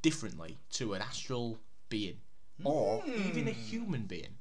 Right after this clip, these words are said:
Speaker 1: Right, there was moving differently.
Speaker 2: Faster or slower?
Speaker 1: There was moving faster, but there was erratic in the way they was moving their arms. There was, like, swinging their arms about,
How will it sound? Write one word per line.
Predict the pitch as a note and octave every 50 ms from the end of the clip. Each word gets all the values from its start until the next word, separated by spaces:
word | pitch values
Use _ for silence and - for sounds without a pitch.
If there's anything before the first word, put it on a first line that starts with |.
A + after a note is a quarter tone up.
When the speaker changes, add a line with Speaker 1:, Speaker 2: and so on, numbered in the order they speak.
| - -
Speaker 1:
Right, | G#2+ E2+ C2+ -
there | C3 C#3
was | D3 D#3
moving | E3+ G3+ A3 A3 G#3+ G3+ F#3
differently. | E3+ F3+ F3 - C3+ - - E3 - - - - - -
Speaker 2:
Faster | - F#3+ F#3+ - - A3+ A3
or | G#3+
slower? | G3+ - - - - - - - -
Speaker 1:
There | E3 E3
was | F3+ G3 F#3+
moving | A3 A#3+ C4 C4 B3 B3+ A#3+ A#3 A3+ G3
faster, | - - - G#3+ A3 - - - C3
but | A#2+ D#3+ -
there | - F#3
was | G3+ A3 G#3 - - - - - -
erratic | G#3 G3+ G3+ A3 A#3 - - - F#3+ D3+ C#3 - -
in | C#3 C#3+
the | C#3+ D3+
way | D#3 D#3
they | D3+ D3
was | C3+ C3
moving | D#3+ F3+ G3 G3 G#3 G3+
their | F#3+ F#3 E3+
arms. | D#3 D3+ D3+ D#3 D#3 D#3 D3+ D3+ D3+ D3+ D3+ D3 - - - - - -
There | - A#2
was, | A2+ A2+ -
like, | - - -
swinging | - - - G3 G#3 G#3+ G#3+
their | G#3+ G3+
arms | F3+ F3 F3 F3 D#3+ D#3+
about, | D#3 D#3 D#3 D#3 D3 C#3+ C#3 -